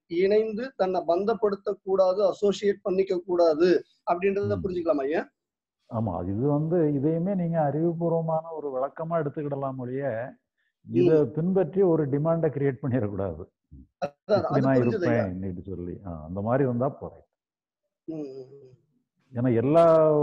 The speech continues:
Speaker 2: இதுலயுமே, எல்லா முடிவுகளுமே ஏதோ டிமாண்டை create பண்ற மாதிரி உள்ள முடிவுகளாவும் இருக்கு. ஒரு பாக்குறதுக்கு
Speaker 1: இருக்கு.
Speaker 2: அப்படிதான் தோணுது.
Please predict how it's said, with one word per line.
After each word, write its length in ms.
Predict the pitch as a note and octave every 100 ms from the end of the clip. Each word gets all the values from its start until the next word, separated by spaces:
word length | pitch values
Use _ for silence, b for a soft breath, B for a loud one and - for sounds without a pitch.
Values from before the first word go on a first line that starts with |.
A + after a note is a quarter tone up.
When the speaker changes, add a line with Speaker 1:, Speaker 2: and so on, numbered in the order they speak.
| C#3+ C3+ C3
Speaker 2:
இதுலயுமே, 840 | C3+ C#3 D#3 D#3+ D#3 E3+ C#3+ D#3 C#3
எல்லா 360 | C3+ D3+ E3
முடிவுகளுமே 680 | D3+ D3+ F3 E3+ E3 E3 F3+ D3+
ஏதோ 200 | D#3+ D3+
டிமாண்டை 480 | D3+ D#3+ F3 F3 E3+ -
create 200 | D3+ D3+
பண்ற 220 | D#3 D3 C#3+
மாதிரி 260 | D3 D#3+
உள்ள 160 | D3+ D3
முடிவுகளாவும் 760 | C#3+ D3 D3 D3 D3 E3 D#3+
இருக்கு. 400 | C#3+ D3+ C#3 A#2+ _ _ _ _
ஒரு 200 | G2+ -
பாக்குறதுக்கு 400 | G#2+ C3+ C#3 D3+
Speaker 1:
இருக்கு. 260 | F#3+ C#3+ C3+
Speaker 2:
அப்படிதான் 260 | D3 C#3
தோணுது. 400 | B2+ C3 A#2 G#2+